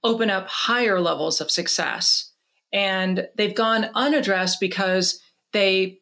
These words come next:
you know, the leader hasn't had to or been forced to, you know, really look at them and resolve them, work through them. Uh, I was forced to because I wanted to get to this thing called the Iron Man.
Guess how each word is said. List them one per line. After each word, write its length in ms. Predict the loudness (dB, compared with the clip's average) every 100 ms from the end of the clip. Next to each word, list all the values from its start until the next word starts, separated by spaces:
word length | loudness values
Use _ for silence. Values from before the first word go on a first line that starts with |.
| -2
you 100 | 0
know, 240 | 0 0
the 140 | 0
leader 320 | 2 2 2 0
hasn't 460 | 0 0 0 -2
had 440 | -4 -2 0 0 0
to 340 | 2 2 2
or 100 | 0
been 200 | 0 -2
forced 560 | -4 -2 0 2 2 2
to, 320 | 0 -2 -4 -12 -16 -4
you 80 | -2
know, 100 | 0
really 240 | 2 2
look 260 | 2 0 0
at 140 | -2
them 440 | -2 -2 -4 -8 -14 _ -6
and 640 | -2 0 0 0 -2 -4 -2
resolve 460 | 0 2 2 0
them, 200 | -2 -2
work 180 | 0 -2
through 220 | 0 0
them. 320 | 0 -2 -6 -14 -20 -20 -2
Uh, 140 | -2 0
I 200 | 0 2
was 200 | 2 2
forced 340 | 2 2 2 2
to 260 | 2 2
because 280 | 0 0 0
I 80 | 2
wanted 300 | 2 2 0
to 40 |
get 200 | 0 -2
to 80 | 0
this 200 | 0 0
thing 200 | 0 0
called 200 | 0 -2
the 60 | 0
Iron 300 | 0 0 0
Man. 380 | -2 -4 -4